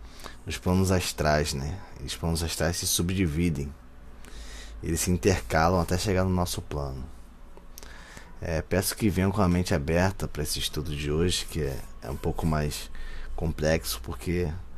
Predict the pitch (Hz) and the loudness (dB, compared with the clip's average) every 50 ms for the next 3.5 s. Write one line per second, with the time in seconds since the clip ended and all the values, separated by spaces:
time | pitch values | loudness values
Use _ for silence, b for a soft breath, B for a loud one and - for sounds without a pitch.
0 | B B B B B - - - - - - 82 - - 92 98 90 82 - 95 | B B B B B -8 -8 -8 -6 -4 -4 -2 2 4 4 4 4 4 4 4
1 | 95 92 92 90 - 90 90 90 - - - 90 - - 87 85 87 - - - | 4 4 2 2 2 2 2 2 0 0 0 0 2 2 2 2 2 0 -2 -4
2 | - 92 80 90 90 87 104 90 80 80 78 82 - - 92 76 78 78 87 87 | -2 0 2 2 4 4 4 2 2 2 2 0 0 0 0 0 0 -2 -2 -2
3 | 90 90 - - 73 69 69 - - - | -2 -4 -4 -4 -6 -6 -6 -6 -8 -10